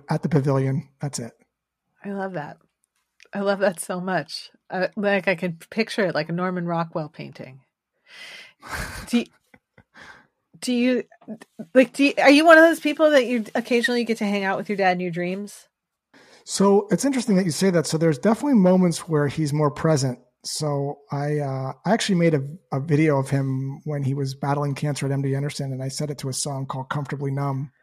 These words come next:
Speaker 1: part of it to a Pink Floyd song.
Speaker 2: Hmm.
Speaker 1: Because it just went,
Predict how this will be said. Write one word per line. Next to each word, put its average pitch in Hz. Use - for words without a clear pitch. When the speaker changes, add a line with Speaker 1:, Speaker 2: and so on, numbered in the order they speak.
Speaker 1:
part 156
of 135
it -
to 127
a 120
Pink 151
Floyd 143
song. 123
Speaker 2:
Hmm. 180
Speaker 1:
Because 135
it 123
just 156
went, 143